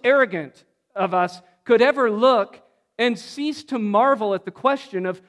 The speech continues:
"Why did Jesus save me?" If you believe you've done something to earn it,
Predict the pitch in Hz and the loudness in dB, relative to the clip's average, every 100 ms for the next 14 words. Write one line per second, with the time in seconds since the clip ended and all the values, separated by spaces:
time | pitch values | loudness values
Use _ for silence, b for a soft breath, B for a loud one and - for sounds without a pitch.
0 | b b _ _ 226 349 311 196 208 233 | b b _ _ -4 -4 -6 -10 -14 -12
1 | 226 - 202 233 190 254 359 156 - _ | -14 -10 -10 -8 -4 -2 -2 -6 -16 _
2 | _ _ _ _ _ _ _ _ _ _ | _ _ _ _ _ _ _ _ _ _
3 | _ _ _ _ _ _ 165 196 220 185 | _ _ _ _ _ _ -12 -8 -6 -4
4 | 220 220 175 202 202 220 208 202 190 165 | -4 -6 -10 -6 -4 -4 -6 -8 -6 -8
5 | 156 190 226 165 | -8 -6 -6 -6